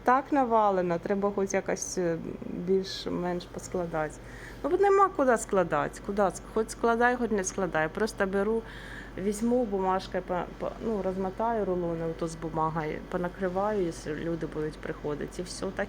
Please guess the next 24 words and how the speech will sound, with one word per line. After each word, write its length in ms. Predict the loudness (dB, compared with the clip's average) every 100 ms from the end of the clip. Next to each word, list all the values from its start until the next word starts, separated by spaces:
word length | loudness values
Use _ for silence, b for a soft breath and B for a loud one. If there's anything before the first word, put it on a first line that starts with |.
| -4
і 40 |
буде 300 | -2 0 -2
стояти. 500 | -4 -10 -8 -8 -10
Скажу: 440 | -12 -10 -8 -6
"Вибачте, 540 | -4 -2 0 -2 -2 -6
вон 200 | -4 -2
меблі 380 | 0 0 -2 -4
стоять, 520 | -6 -6 -4 -6 -10 -14 B B B B B B B -14 -8
а 60 | -4
що 240 | 0 0
зробиш?" 600 | 0 -2 -2 -2 -4 -4 -6 -14 -16 -16 -16 -14 -12 -12 -12 -14 -16 -14 -14 B B B B B
Так 180 | -2 -2
стіни 420 | -6 -2 2 0 0
портяться, 760 | 0 0 -2 -4 -2 -2 -2 -4 -4
квітка 420 | -2 -2 -2 -4
стояла 720 | -4 -6 -2 -2 -2 -2 -2 -2
і 140 | -2
до 140 | 0 -2
стіни 380 | -2 0 2 2
дотаркувалась, 960 | 0 2 0 0 -2 -2 -2 -2 -2
і 40 | 0
вже, 240 | 0 0
коротше, 460 | 0 0 0 -2 -4
сліди. 520 | -2 -2 -2 -4